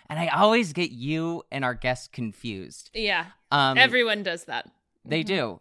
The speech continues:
Speaker 1: Uh, she's a college student, and she's actually only called me crying once about being in school since she's been en-,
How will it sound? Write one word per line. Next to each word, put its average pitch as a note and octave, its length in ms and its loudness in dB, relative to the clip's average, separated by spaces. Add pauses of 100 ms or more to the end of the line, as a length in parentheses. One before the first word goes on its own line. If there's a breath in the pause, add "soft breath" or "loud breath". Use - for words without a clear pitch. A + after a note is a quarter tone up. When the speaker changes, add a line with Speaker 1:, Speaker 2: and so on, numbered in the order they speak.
Speaker 1:
Uh, C#3 220 0
she's E3+ 220 -2
a D#3+ 60 -2
college F3+ 440 0
student, A#2+ 480 -8
and B2+ 140 -10
she's B2 320 -10
actually D3+ 340 -4
only D#3 220 -6
called C#3 320 -2
me C3 220 -8
crying B2 440 -6
once C#3+ 500 -2
about A#2+ 360 -2
being B2 280 -6
in A2 140 -8
school A2+ 460 -10
since A2+ 240 -14
she's A2 240 -14
been G#2+ 180 -12
en-, G#2+ 100 -12